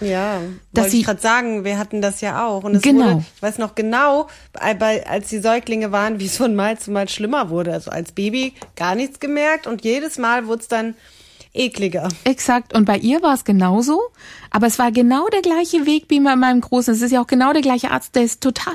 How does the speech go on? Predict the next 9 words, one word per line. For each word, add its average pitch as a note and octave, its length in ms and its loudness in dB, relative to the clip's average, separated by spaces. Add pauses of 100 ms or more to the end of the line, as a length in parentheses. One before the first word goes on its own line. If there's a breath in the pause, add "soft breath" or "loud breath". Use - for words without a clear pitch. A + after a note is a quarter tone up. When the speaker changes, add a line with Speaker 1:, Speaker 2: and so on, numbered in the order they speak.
Speaker 2:
einfühlsam A3 600 2
und G#3 120 2
alles F#3+ 360 0 (340 loud breath)
und A#3+ 160 6
macht D4+ 240 0
es E4+ 100 2
auch A#3 160 2
wirklich D#4+ 380 0
klasse. C#4 500 0